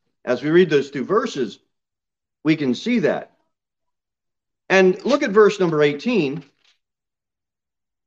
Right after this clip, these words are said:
God's given all these, these instructions.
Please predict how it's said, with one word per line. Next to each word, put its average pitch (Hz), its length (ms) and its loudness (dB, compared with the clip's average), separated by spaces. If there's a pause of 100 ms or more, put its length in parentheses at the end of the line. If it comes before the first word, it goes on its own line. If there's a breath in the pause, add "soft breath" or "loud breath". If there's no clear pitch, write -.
(680)
God's 240 260 4
given 208 220 -2
all 240 240 -4
these, 254 240 -2
these 196 360 -4
instructions. - 1400 -6